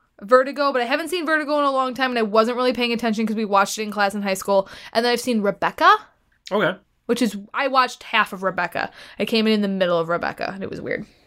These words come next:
Speaker 1: So yes, I really liked it.
Speaker 2: That's good. I'm glad you like it. I, I have always enjoyed North by
Speaker 1: I think I just
Speaker 2: Northwest.
Speaker 1: like it as a friend, like a good friend. I don't think I love it,
Speaker 2: Mm-hmm.
Speaker 1: but I like it as a friend.
Speaker 2: I do love it.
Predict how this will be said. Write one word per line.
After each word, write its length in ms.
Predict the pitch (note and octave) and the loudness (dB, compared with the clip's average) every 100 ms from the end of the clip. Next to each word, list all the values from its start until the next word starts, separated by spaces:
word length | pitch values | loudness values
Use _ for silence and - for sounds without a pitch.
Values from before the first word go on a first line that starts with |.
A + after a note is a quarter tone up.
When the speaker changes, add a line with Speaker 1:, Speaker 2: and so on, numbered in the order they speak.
| _ _ - - _ - - _ _ _ _ _ _ | _ _ -18 -18 _ -20 -20 _ _ _ _ _ _
Speaker 1:
So 120 | A4+ | 0
yes, 320 | A4 A3 - - | 0 0 -4 0
I 120 | F4+ | 2
really 240 | F#4 F4+ | 0 0
liked 260 | E4+ B3+ G#3 | 2 2 0
it. 160 | D#3 - - - | -4 -6 -2 0
Speaker 2:
That's 160 | - | 0
good. 360 | - G4 C3+ - _ _ _ _ _ _ _ _ _ | 2 2 2 -4 _ _ _ _ _ _ _ _ _
I'm 100 | G#3 | -2
glad 160 | A3 G3 | 2 2
you 80 | D#3 | 2
like 180 | A#2 A2+ | -2 -2
it. 40 | |
I, 260 | F#3+ F#3+ E3 | 0 0 0
I 440 | D#3+ D#3 C#3 A#2 G#2+ _ _ _ _ | -2 -2 -2 -4 -10 _ _ _ _
have 100 | D3+ | -2
always 280 | C3 B2 A2 | 0 0 -2
enjoyed 320 | A2+ A2 G#2+ G2+ - - - | -6 -4 -4 -6 -14 -20 -6
North 180 | A#2+ - | -4 -2
by 60 | |
Speaker 1:
I 40 | C#4+ | 0
think 160 | D#4+ | 0
I 40 | F4+ | 0
just 140 | F#4+ | 0
Speaker 2:
Northwest. 20 | |
Speaker 1:
like 140 | E4+ E4 | 0 2
it 80 | D#4 | 0
as 120 | A#3+ | -2
a 40 | |
friend, 520 | A3 - A3 A3+ D#4 A#4+ - - - | -6 -2 0 0 -4 -10 -14 -8 -2
like 120 | D#4 | 0
a 100 | C#4 | 0
good 380 | A3 F#4 F4+ D4 | 0 0 0 -2
friend. 420 | C4 A3 E3 C#3+ | -2 0 -2 -2
I 60 | |
don't 100 | D#4+ | -2
think 120 | F4 D4 | 0 2
I 80 | |
love 300 | A3 G3+ G3 | 0 -2 0
it, 220 | C#4+ E4+ - | 0 0 -2
Speaker 2:
Mm-hmm. 380 | G3+ G#3 A3 A3+ - | -2 0 -2 -6 -4
Speaker 1:
but 100 | A3+ | -2
I 60 | |
like 280 | G#3+ G#3+ G#3 | 0 0 0
it 60 | G3 | -2
as 140 | F3 | -4
a 40 | E3 | -6
friend. 300 | D3 - - | -10 -10 -8
Speaker 2:
I 400 | D3 D3+ D3 C3+ - _ | -2 2 2 -2 -8 _
do 380 | - C3 A#2+ A2 - - - | -2 0 0 -4 -10 -12 -6
love 200 | A2 G#2+ | -4 -2
it. 200 | A2 | -4